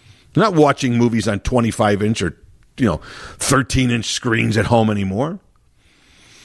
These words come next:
So, uh, the movies have been in a, in a very odd space. They're trying to find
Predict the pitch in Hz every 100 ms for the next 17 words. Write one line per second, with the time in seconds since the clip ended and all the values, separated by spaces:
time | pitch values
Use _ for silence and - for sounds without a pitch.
0 | - - - - - - 202 202 196 180
1 | - 139 139 135 123 110 - - - 160
2 | 247 277 226 165 180 127 123 135 135 135
3 | 123 120 _ _ _ _ _ _ _ _
4 | _ _ 123 120 117 120 113 101 131 170
5 | 165 139 - 123 123 120 107 95 _ _
6 | _ _ _ - - - 107 - 107 -
7 | 196 208 220 180 - 160 151 151 143 135